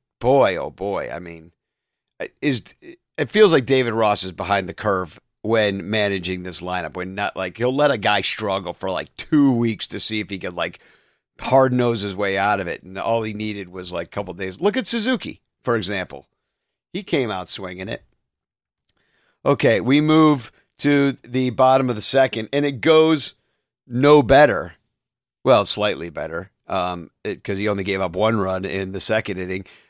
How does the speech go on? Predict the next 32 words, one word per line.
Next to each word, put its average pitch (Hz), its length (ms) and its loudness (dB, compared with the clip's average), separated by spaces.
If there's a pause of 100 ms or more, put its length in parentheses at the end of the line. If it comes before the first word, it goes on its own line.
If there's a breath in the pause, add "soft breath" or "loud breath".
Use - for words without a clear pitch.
(120 soft breath)
But, 127 420 6
yeah, 143 280 4
he 151 180 2
had, 139 300 6 (640)
he 139 140 -2
had 131 180 2
gave 131 180 4
up 120 140 2
an 120 140 0
immediate 156 440 4
single, 107 540 -2 (340)
then 156 160 4
a 175 80 4
ground 147 360 6
rule 151 160 4
double 123 340 2
to 117 160 -4
Zach 117 280 4
Short, 107 300 -2
which 110 180 -6
was 107 140 -2
almost 110 320 -2
a 98 60 -4
home 90 260 -6
run. 82 260 -8 (540)
Then, 156 400 4 (160)
uh, 123 200 4
Zach 135 300 2
McKinstry, 123 720 -2 (400)
uh, 120 240 -2
ex-Cub 123 720 2
great, 107 480 0